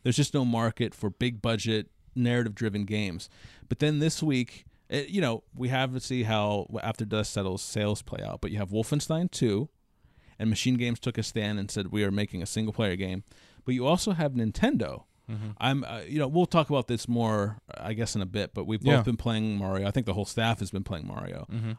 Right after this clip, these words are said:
Speaker 1: I'm at a point where I have two kinds of currency. I have the purple coins, the gold coins, and I can buy more outfits. I'm not grinding for any of it. I don't have to go to the eShop and buy virtual currency or, or, or cash in loot
Speaker 2: You don't have to go to
Speaker 1: boxes.
Speaker 2: Tom Nook?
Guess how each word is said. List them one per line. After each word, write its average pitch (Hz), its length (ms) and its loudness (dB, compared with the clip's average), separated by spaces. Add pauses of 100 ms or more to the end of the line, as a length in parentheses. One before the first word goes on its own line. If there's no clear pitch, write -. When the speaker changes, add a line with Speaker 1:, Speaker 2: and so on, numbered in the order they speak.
Speaker 1:
I'm 170 240 0
at 127 120 0
a 110 40 -4
point 104 360 -4
where 98 420 -2
I 110 80 0
have 110 180 -2
two 135 200 -2
kinds 120 260 -2
of 110 60 -4
currency. 110 340 -2
I 107 40 2
have 107 120 0
the 101 80 -8
purple 127 260 -2
coins, 113 380 0
the 101 80 -10
gold 113 260 0
coins, 107 380 -2
and 107 60 -2
I 107 80 0
can 110 160 0
buy 104 180 2
more 98 240 -2
outfits. - 480 -4 (480)
I'm 120 140 0
not 117 240 -2
grinding 123 480 0
for 135 140 0
any 135 160 4
of 139 120 0
it. - 140 -2 (360)
I 123 100 -2
don't 131 160 0
have 127 180 -2
to 117 80 -6
go 120 160 -4
to 117 80 -2
the 110 160 -6
eShop 135 520 0
and 110 160 2
buy 110 280 2
virtual 113 500 0
currency 120 540 0
or, 107 80 2 (180)
or, 104 180 2 (140)
or 110 60 0
cash 113 360 -2
in 101 160 -2
loot 113 160 0
Speaker 2:
You 139 60 8
don't 147 120 10
have 135 100 8
to 127 80 6
go 135 160 10
to - 0 -
Speaker 1:
boxes. 120 100 6
Speaker 2:
Tom 127 320 6
Nook? 127 320 6